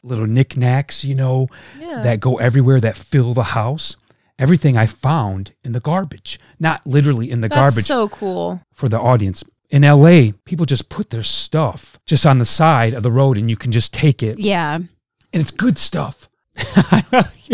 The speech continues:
Speaker 1: I laugh about because I have, I have this wine collection from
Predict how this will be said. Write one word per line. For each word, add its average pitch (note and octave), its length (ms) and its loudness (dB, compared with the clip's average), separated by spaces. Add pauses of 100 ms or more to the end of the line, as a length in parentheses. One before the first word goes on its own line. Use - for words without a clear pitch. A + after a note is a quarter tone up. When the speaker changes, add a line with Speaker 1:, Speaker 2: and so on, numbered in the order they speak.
(580)
Speaker 1:
I D#3 140 4
laugh E3 320 4
about C3+ 260 2
because C3 240 0
I C#3 80 4
have, C#3+ 260 2 (340)
I - 60 -4
have C#3 160 2
this C3 160 -4
wine C#3 280 -2
collection B2 380 -6
from A2 340 -8